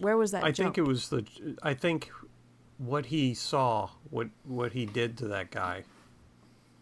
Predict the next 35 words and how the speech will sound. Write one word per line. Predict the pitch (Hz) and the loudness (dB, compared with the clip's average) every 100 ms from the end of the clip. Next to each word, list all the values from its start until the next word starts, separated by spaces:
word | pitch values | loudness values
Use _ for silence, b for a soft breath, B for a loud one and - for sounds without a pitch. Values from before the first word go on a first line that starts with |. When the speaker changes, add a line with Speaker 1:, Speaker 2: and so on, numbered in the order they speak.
| - - | -16 -2
Speaker 2:
pushed | 135 - 131 | -2 -2 -4
him, | 113 107 | -4 -4
and, | 104 | -4
you | 110 113 | -4 -2
know, | 110 | 0
he | 117 | 0
had | 110 | -2
a | |
choice. | 104 139 104 - | -2 -2 -2 -4
He | 104 | -6
was, | 98 98 - | -6 -10 -12
he | 117 104 | -12 -10
could | 113 104 | -10 -6
go | 113 104 | -4 -4
completely | 107 107 104 101 | -8 -6 -6 -6
mad, | 101 101 107 123 b b b b _ - | -6 -4 -4 -6 b b b b _ -8
or | 120 104 107 107 | -4 -2 -2 -4
he | 117 104 | -6 -10
could | - 107 104 104 - - 135 | -8 -8 -8 -10 -20 -10 -4
realize | 120 110 107 104 | -2 0 0 -2
the | - | -6
horror | 104 120 107 | 0 4 4
of | 104 | 2
what | 107 104 | -4 -4
he | 104 | -8
had | 98 | -6
just | 110 98 - | -6 -6 -4
done | 117 113 104 | -2 -2 -6
with, | 98 - - | -10 -14 -10
with, | 120 101 - | -8 -8 -8
uh, | 107 92 b b b b b _ _ 120 | -8 -8 b b b b b _ _ -10
with | 117 - - | -10 -10 -4
Wilton, | 117 107 107 107 - - | -2 -2 -4 -10 -10 -18
Speaker 1:
Mm-hmm. | 180 175 180 - | -18 -16 -14 -2
Speaker 2:
um, | 110 104 101 101 101 | 0 2 0 -4 -10